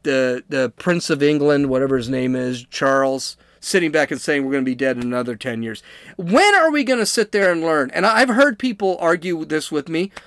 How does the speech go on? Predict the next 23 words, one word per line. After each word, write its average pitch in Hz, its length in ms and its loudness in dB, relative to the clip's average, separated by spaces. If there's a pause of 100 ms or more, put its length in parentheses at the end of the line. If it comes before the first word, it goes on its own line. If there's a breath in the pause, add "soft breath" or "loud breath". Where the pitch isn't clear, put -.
(160 loud breath)
I 226 100 4
said, 285 160 4
"I've 294 160 4
been 311 120 0
hearing 254 360 4
we're 220 100 4
gonna 214 200 4
die 196 180 6
in 180 160 2
ten 180 200 0
years 165 220 0
for - 80 -8
the 151 60 0
last 147 280 2
fifty 156 300 -4
years." 123 400 -4 (1120)
I 214 120 4
kid 269 280 0
you 262 120 2
not, 220 340 2
I 190 140 4
heard 208 360 0
this 180 320 2